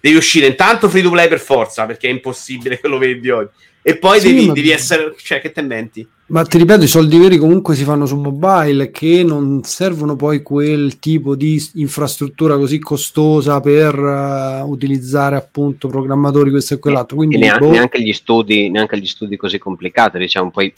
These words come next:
Speaker 3: permetterti di
Speaker 2: Esatto.
Speaker 3: fare qualcosina di più piccolino.
Speaker 2: Esatto.
Speaker 1: Quindi secondo me quello hanno capito di aver sbagliato. Sul resto trovo ancora possibile che abbiano detto: "Teniamoci il momento fermi perché ci stiamo facendo ridere dietro, quando ci abbiamo le funzioni fighe perché ce l'avremo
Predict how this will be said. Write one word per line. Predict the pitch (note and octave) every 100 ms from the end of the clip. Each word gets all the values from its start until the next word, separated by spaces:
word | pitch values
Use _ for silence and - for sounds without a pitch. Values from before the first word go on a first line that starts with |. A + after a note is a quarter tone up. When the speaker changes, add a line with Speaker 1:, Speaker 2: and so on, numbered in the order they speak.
| _
Speaker 3:
permetterti | G#2 G#2 B2 F#3 F3 G#2+
di |
Speaker 2:
Esatto. | G2+ B2+
Speaker 3:
fare | A2
qualcosina | G#2+ G#2+ - G2 A2 G#2+
di | F#2
più | F#2
piccolino. | - F2 F#2 B2+ G#2 E2+ - _ _ _ _ _ _
Speaker 2:
Esatto. | A#2
Speaker 1:
Quindi | C3+ F3+
secondo | E3 F#3 G3+
me | F3
quello | D3+ A3+ C#4+ C#4
hanno | G#3 F#3
capito | F3+ F3
di | F3
aver | E3 D#3+
sbagliato. | C#3+ D3+ D3+ B2+
Sul | C3 A3 B3+
resto | A#3+ G#3 G#3+ - - B3 - _ _ _ _
trovo | - G#3 F#3
ancora | E3+ E3+ - A#3 G#3
possibile | G3+ G3+ G#3 G#3 F#3+
che | D#3
abbiano | D3+ D#3+ E3
detto: | D#3 C3+ B2+
"Teniamoci | A#2+ D3+ F3+ G3 D#3+ C3+
il | C#3+
momento | C#3+ D3+ D#3+ C#3+ C#3+ C3
fermi | D#3+ D#3 C3 A#2+
perché | A#2+ C3
ci | -
stiamo | B2 C#3
facendo | B2+ C3+ C3+ C#3
ridere | C#3 D3+ F#3+
dietro, | F3 E3 E3 F3+ E3+ - _ -
quando | E3 F#3 F#3
ci | F3+
abbiamo | E3+ F3 F3 C#3+
le | C#3+
funzioni | D3+ D#3+ - E3
fighe | D#3+ F3 C#3+
perché | C3 B2 C#3
ce | -
l'avremo | C#3 D3 E3 C3 A2+ G#2+